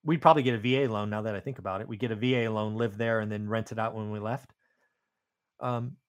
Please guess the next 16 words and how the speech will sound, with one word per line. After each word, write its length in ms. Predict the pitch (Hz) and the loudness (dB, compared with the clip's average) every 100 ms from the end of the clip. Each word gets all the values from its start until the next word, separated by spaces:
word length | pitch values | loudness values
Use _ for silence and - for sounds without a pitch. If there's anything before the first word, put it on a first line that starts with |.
| _ _ _ - | _ _ _ 2
so 240 | - 196 | 8 10
I 140 | 185 180 | 12 8
guess 160 | 226 | 6
the 160 | 233 190 | 4 2
answer 260 | 180 175 160 | 2 2 0
is 140 | 143 | 0
if 120 | 135 | -2
you're 100 | 170 | -2
gonna 160 | 220 185 | 0 0
live 240 | 143 151 | 0 0
there 340 | 156 156 147 - | 0 0 -2 -12
for 360 | - 143 131 131 | -6 -4 -4 -6
five 460 | - 131 143 147 135 | 0 0 0 -4 -6
years 380 | 131 143 127 | -4 -2 -4
or 200 | - 127 | -8 -8
more, 480 | 120 120 127 147 170 | -4 -4 -2 -2 -4